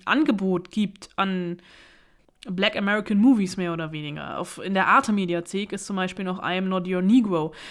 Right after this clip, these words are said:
Das ist ein Dokumentarfilm von Raoul Peck, ähm, der das unvollendete Skript,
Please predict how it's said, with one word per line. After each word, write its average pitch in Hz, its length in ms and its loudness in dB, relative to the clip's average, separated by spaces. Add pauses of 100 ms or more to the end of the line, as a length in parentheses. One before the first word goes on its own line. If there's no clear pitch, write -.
(220)
Das 190 120 0
ist 240 160 0
ein 220 140 2
Dokumentarfilm 214 880 -2
von 202 240 -6
Raoul 185 300 0
Peck, 254 440 -4
ähm, 190 500 -2
der 190 280 0
das 185 240 -2
unvollendete 208 720 -2
Skript, - 560 -8